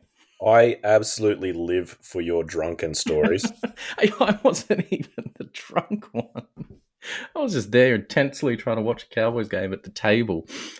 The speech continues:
Speaker 2: uh, with about thirty of us, so clearly not being in a sociable mood at all. So
Speaker 1: Yeah.
Speaker 2: anyhow,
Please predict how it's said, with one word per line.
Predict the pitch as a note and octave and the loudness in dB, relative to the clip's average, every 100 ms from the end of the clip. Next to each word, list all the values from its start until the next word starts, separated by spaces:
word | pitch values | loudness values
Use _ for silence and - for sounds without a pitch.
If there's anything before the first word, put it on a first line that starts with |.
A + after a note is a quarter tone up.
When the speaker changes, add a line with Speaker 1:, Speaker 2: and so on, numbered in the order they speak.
| - | -8
Speaker 2:
uh, | F#2+ F#2+ G2 | -4 -2 -4
with | G#2+ | -2
about | G#2+ - | -2 -2
thirty | - G2+ G#2+ G2 | 4 6 6 4
of | F2 | 4
us, | E2+ - | 0 -4
so | - F#2+ | -8 -8
clearly | - B2 G#2+ G2+ | 0 4 6 6
not | G2 - | 2 0
being | G#2 | -2
in | F2+ | -2
a | |
sociable | - G#2+ G2 F#2+ F#2 | -2 0 0 -2 -2
mood | G2 G2+ - | -2 -2 -2
at | G#2 G2+ | -2 -2
all. | F#2+ F#2+ - - - _ | -4 -4 -8 -18 -20 _
So | - F3 F#3 | -4 2 4
Speaker 1:
Yeah. | F3 B3+ | 4 2
Speaker 2:
anyhow, | C#4+ A3 G3 - | 0 2 2 0